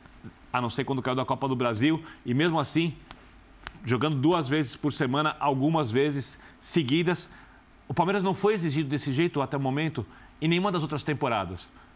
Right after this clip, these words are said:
Porém, o Palmeiras, esse ano, é capaz de produzir um jogo melhor do que produziu nas últimas duas temporadas.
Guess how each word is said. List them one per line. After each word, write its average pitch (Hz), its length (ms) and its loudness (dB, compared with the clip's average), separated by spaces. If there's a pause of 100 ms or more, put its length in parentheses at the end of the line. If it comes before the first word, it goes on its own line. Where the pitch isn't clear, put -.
Porém, 226 260 4
o 233 60 -2
Palmeiras, 156 680 -2
esse 147 280 -2
ano, 175 100 2
é 175 40 0
capaz 165 340 0
de 151 40 -10
produzir 147 300 0
um 156 60 2
jogo 151 200 2
melhor 160 320 2
do 151 80 -2
que 131 80 -6
produziu 135 380 0
nas 131 120 0
últimas 117 300 -2
duas 113 200 0
temporadas. 104 600 -2